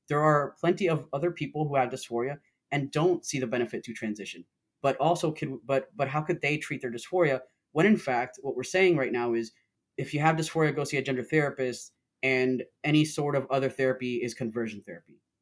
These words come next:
So what, so what are we supposed to do? Yeah, if anybody wants to attack us based on all that, that's fine, but I'm not gonna stand by and allow it, which is,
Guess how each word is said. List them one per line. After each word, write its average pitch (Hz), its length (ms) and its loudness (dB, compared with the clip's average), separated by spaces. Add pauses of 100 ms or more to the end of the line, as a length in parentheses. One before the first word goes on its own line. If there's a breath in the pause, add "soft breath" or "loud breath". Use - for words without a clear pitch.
(120)
So - 140 -2
what, 156 300 0
so - 100 -2
what 156 160 2
are 170 40 4
we 165 80 2
supposed 147 260 -6
to 127 60 -12
do? 117 320 -2 (640)
Yeah, 135 300 2
if 143 120 -6
anybody 156 240 2
wants 160 160 0
to 147 60 0
attack 139 300 0
us 135 100 -4
based 135 240 -2
on 127 80 -2
all 120 160 0
that, 147 320 -2 (460)
that's 120 160 -10
fine, 165 380 2
but 127 300 -2
I'm 127 140 -2
not 135 220 2
gonna 123 300 -2 (320)
stand 139 340 0
by 127 160 4
and 123 80 0
allow 123 360 2
it, 117 180 -2 (100)
which 127 160 -6
is, 120 240 -4